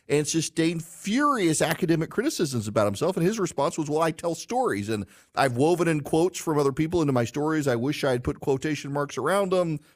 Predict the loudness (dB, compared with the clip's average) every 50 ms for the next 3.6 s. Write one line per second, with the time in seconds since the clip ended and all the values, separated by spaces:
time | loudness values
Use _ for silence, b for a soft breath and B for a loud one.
0 | b 0 2 4 4 2 2 0 0 2 2 2 2 0 -2 -2 0 0 2 2
1 | 2 2 2 0 -2 -2 0 0 0 0 -2 0 0 0 0 0 0 0 0 0
2 | 0 0 0 0 0 0 0 0 0 -2 -4 -4 -2 0 0 0 0 2 2 2
3 | 2 2 2 2 2 2 2 0 -2 -2 -4